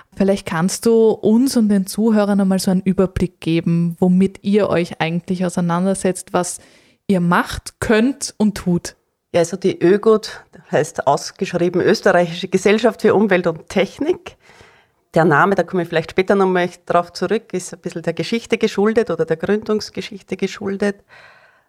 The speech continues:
Speaker 2: Aber wir verstehen uns als Unternehmen und Kompetenzzentrum für alle Themen im Bereich der Nachhaltigkeit.
Speaker 1: Mhm.
Speaker 2: Wir sind sehr breit in unserem Tun. Wir haben sechs Themenfelder. Da geht's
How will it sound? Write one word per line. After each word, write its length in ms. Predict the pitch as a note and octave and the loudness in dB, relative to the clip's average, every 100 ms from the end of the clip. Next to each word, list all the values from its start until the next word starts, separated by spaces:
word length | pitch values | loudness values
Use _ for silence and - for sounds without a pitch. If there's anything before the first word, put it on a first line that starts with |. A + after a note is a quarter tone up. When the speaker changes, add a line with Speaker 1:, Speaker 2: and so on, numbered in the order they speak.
| _ - | _ -8
Speaker 2:
Aber 640 | E3+ E3+ E3+ F3 E3+ E3 | -2 -2 2 2 2 0
wir 120 | F3 | -2
verstehen 460 | E3+ F3+ - F3+ F#3+ | -2 -2 2 4 4
uns 260 | F#3 F3+ | 2 0
als 320 | - F3 - - | -2 -2 -4 -4
Unternehmen 1120 | F3 E3+ - E3 D#3+ F3 G#3 G#3 G3 G3 F3+ - _ - | -4 -2 0 2 4 4 4 4 4 2 0 -4 _ -6
und 360 | F3 E3+ - | -4 -4 -10
Kompetenzzentrum 1300 | - E3+ E3 F3 E3+ F#3+ - G3 F3 - F#3 F#3 F#3 F#3 - - _ _ | -6 -4 -4 -2 0 -2 -4 -4 -4 -4 0 0 0 -6 -20 -20 _ _
für 280 | _ - - | _ -4 -2
alle 220 | F3 F3+ | -4 -4
Themen 320 | - E3+ E3+ | -2 0 0
im 100 | E3 | -2
Bereich 280 | E3 C#3+ D3+ | -2 -2 -4
der 120 | - | -4
Nachhaltigkeit. 1040 | D#3 E3+ - G#3 - G#3+ - - - A#3+ - _ | -2 -2 -2 -6 -6 -10 -10 -8 -6 -6 -12 _
Speaker 1:
Mhm. 380 | G#3 G3 F#3+ A3 _ _ _ | -2 0 0 -2 _ _ _
Speaker 2:
Wir 140 | E3+ F3 | -8 -6
sind 360 | - F3+ F3 | -2 -2 -2
sehr 560 | - - E3 E3 E3 E3 _ _ _ - | -6 -2 2 4 2 -4 _ _ _ 0
breit 400 | C#3+ E3+ A#3+ A#3 | 2 2 2 0
in 100 | G3+ | 0
unserem 540 | F#3 G3 F#3+ F#3 F3+ | 0 0 2 2 0
Tun. 440 | - F3 G3+ C4 A#3+ | -2 2 2 2 0
Wir 100 | F3 | 0
haben 160 | F3 F3 | -2 -4
sechs 460 | - F3+ - - - | -4 -6 -10 -18 0
Themenfelder. 1120 | G3 G3 G#3+ G#3 - F3 G3 G3 F#3+ F#3+ F#3 | 4 4 4 2 2 2 4 4 4 4 2
Da 120 | F3+ | -2
geht's 440 | F3 E3 - - | -4 -6 -10 -16